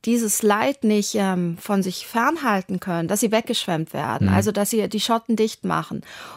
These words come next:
Speaker 1: Und man hört es ja manchmal, wenn Leute sagen, "Ah, ich kann dieses ganze Elend dieser Welt und ich möchte mich damit nicht beschäftigen, die Toten im Mittelmeer, die Geflüchteten hier, die Armut, die Kriege, Folter", die schalten dann ab, die machen dann ganz so auf Hügge,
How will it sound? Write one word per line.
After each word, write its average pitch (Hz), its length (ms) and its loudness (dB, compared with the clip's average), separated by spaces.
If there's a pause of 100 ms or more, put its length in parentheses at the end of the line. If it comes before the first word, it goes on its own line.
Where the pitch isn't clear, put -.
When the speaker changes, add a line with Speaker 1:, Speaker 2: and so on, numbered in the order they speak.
Speaker 1:
Und 220 160 6
man 214 160 4
hört 220 220 4
es 277 120 -4
ja 247 100 2
manchmal, 226 540 2
wenn 208 140 2
Leute 202 260 4
sagen, 202 240 2
"Ah, 202 140 4
ich 196 100 -4
kann 220 180 2
dieses 202 280 -2
ganze 196 260 0
Elend 214 380 2
dieser 190 220 0
Welt 208 260 2
und 196 100 0
ich 190 100 -6
möchte 208 280 -2
mich 208 140 -2
damit 196 280 -2
nicht 190 140 -4
beschäftigen, 202 580 -2 (320)
die 208 80 0
Toten 220 340 2
im 196 140 4
Mittelmeer, 190 600 2 (280)
die 208 80 4
Geflüchteten 208 680 0
hier, 208 300 2
die 202 160 0
Armut, 202 520 2
die 196 120 0
Kriege, 208 600 2
Folter", 208 580 0 (1700)
die 226 100 4
schalten 254 320 2
dann 214 140 4
ab, 208 260 -2
die 202 140 0
machen 202 260 2
dann 208 120 2
ganz 202 220 2
so 202 120 4
auf 180 260 0
Hügge, 190 340 2